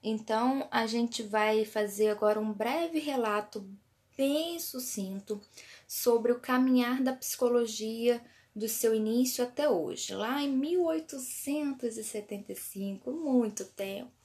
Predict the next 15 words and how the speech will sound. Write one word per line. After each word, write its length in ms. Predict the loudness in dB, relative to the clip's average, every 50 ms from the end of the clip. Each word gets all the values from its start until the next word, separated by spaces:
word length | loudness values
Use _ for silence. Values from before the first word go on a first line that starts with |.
| _ _ -20 -20 -20 -20 -20 _ -2
o 80 | 0
Wundt, 420 | 0 0 2 2 2 2 2 0 2
ele 300 | 2 4 4 4 2 0 -2 -4 -2
começou 420 | 4 4 6 6 4 2 0 0
a 40 | 0
elaborar 520 | 0 -2 0 0 0 0 0 0 0 4
um 340 | 4 4 4 4 2 0 0
laboratório 640 | 0 0 2 4 4 4 4 0 0 -2 -2 -2 -2
de 120 | -2 0
experimentos 840 | -2 -2 -2 -2 -2 -2 0 2 2 2 2 2 0 -2 -4 -6 -8
de 120 | -8 -10
psicofisiologia, 1300 | -10 -8 -8 -8 -8 -10 -12 -16 -12 -10 -10 -4 -2 -2 0 0 0 0 0 -2 -4 -6 -6 -8 -10 -12 _ _ -16 -10
lá 220 | -8 -6 -4 -4
na 140 | -4 -2 -2
Alemanha. 520 | 0 0 -2 -2 -4 -6 -8 -8 -10 -12